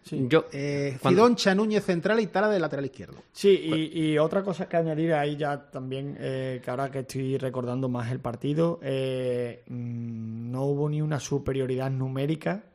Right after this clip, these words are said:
Speaker 1: en ataque de la Extremadura por parte de, de ellos en banda. Es decir, siempre estaban, el Jaraí siempre tenía,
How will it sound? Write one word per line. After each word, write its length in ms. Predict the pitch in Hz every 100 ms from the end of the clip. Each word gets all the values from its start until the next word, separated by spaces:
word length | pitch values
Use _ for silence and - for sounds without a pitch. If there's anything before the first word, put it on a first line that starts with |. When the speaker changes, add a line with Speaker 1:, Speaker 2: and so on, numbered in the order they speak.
| _ _ -
Speaker 1:
en 120 | 139
ataque 500 | 123 143 151 226 233 - _ _ -
de 140 | 131
la 60 | 123
Extremadura 440 | - 127 127 139
por 180 | 139 123
parte 260 | 131 127 123
de, 640 | 120 117 117 117 117 113 -
de 240 | 127 123
ellos 240 | 127 143 139
en 140 | 127
banda. 340 | 120 127 110 - _ _ -
Es 140 | 135
decir, 220 | - 127
siempre 380 | - 143 143 160
estaban, 540 | 151 160 165 185 196 196 - - _
el 120 | 139
Jaraí 320 | 123 135 139
siempre 340 | 151 175 156 165
tenía, 460 | 156 147 131 113